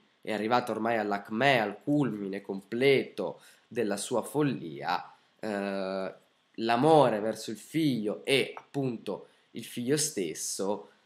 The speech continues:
ehm, la persuadono a resistere al Babadook e difatti Amelia si ribella a questa entità e il tutto finisce che appunto, ehm, Amelia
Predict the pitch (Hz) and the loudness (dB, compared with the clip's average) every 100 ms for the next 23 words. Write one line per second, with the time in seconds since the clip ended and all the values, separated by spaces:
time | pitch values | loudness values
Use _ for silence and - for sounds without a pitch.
0 | _ 110 101 101 101 98 95 95 95 90 | _ -8 -6 -4 -4 -6 -6 -8 -8 -8
1 | 85 - _ _ _ _ _ _ - 143 | -12 -16 _ _ _ _ _ _ 0 2
2 | 139 151 135 - 101 78 80 90 98 - | 4 2 -2 0 0 0 -4 -6 -6 -4
3 | 104 101 101 - 147 - - 90 92 - | -4 -4 -6 -6 -4 -6 -8 -8 -10 -12
4 | _ _ - 101 95 98 92 98 95 - | _ _ -2 -2 0 -2 -2 -4 -6 -8
5 | - - 123 120 120 123 - - 82 _ | -14 -6 -4 0 4 4 2 -8 -12 _
6 | - 117 127 120 104 101 - 113 104 127 | -4 2 4 4 2 -2 -2 -2 6 8
7 | 120 104 98 98 120 110 101 104 - 170 | 8 6 0 -2 -4 -4 -4 -4 -6 -6
8 | - - - _ _ 160 - 139 143 143 | -6 -8 -16 _ _ 0 0 -2 -6 -4
9 | 151 104 - 110 180 95 - - 104 113 | -6 -4 -6 -2 -2 -2 -4 -6 -4 -4
10 | 110 - 87 87 98 95 - - _ _ | -6 -8 -10 -8 -6 -6 -8 -20 _ _
11 | 107 98 95 95 95 95 92 95 92 92 | -8 -6 -4 -4 -4 -4 -6 -8 -10 -10
12 | 95 - 123 107 101 98 95 - | -6 -2 0 0 0 0 -2 -4